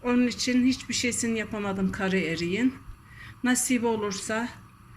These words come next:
s-, e, bu yıl yapacağım inşallah.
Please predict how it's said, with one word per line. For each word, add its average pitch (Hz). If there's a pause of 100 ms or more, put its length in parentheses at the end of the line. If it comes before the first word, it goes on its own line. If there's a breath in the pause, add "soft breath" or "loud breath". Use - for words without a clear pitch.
(120)
s-, -
e, 196
bu 277
yıl 240
yapacağım 208
inşallah. 180